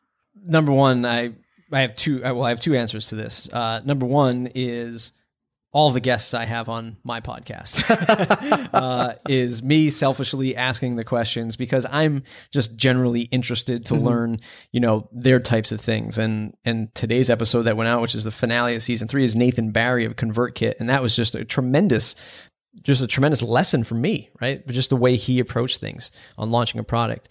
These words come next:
Speaker 1: But number two, I, I listened to your past episodes, uh, as well. And a lot of folks said that they have, uh, they're part of a mastermind. I'm p-, part of a mastermind as well, uh, with some fairly successful WordPress product people. And, um,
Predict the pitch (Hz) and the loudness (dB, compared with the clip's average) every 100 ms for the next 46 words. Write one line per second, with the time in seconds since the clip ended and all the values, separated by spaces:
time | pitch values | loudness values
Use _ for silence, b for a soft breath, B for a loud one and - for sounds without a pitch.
0 | B B B 156 170 160 - 214 160 127 | B B B 0 4 2 4 6 6 4
1 | 139 139 147 127 131 120 139 143 - 135 | 2 2 2 0 0 0 -2 -2 -4 -6
2 | 123 - 127 123 113 B B B B B | -6 -4 -4 -4 -8 B B B B B
3 | - 123 117 123 110 113 135 135 123 117 | -4 -2 0 -2 -2 2 6 6 4 2
4 | 117 113 123 127 117 - 123 110 107 113 | 0 0 0 0 -2 0 0 0 0 2
5 | 110 110 113 - _ _ 117 107 104 120 | 2 0 -2 -12 _ _ -2 0 0 -2
6 | - 120 113 113 110 - 113 110 117 131 | 2 2 2 2 0 0 2 2 2 0
7 | - - - 113 107 110 110 - 113 110 | -4 -6 0 0 0 0 -2 -2 -2 0
8 | 110 107 117 127 120 B B B - 113 | -2 0 2 2 0 B B B -2 0
9 | 113 117 107 - 113 113 113 113 _ - | 0 0 0 0 2 0 -2 -6 _ -18
10 | 123 - - 127 131 131 127 123 - 127 | -16 -10 0 4 6 6 4 2 -2 -4
11 | - - 113 - 117 117 113 b b b | 0 0 0 -2 -2 -2 -4 b b b
12 | _ 120 120 - 113 - 113 117 - 147 | _ -2 0 0 -2 0 0 0 0 -2
13 | 160 208 B B B B _ 123 120 117 | -2 -4 B B B B _ 2 4 4
14 | 117 117 117 113 113 110 110 113 - | 2 2 2 2 2 0 -2 -8 -10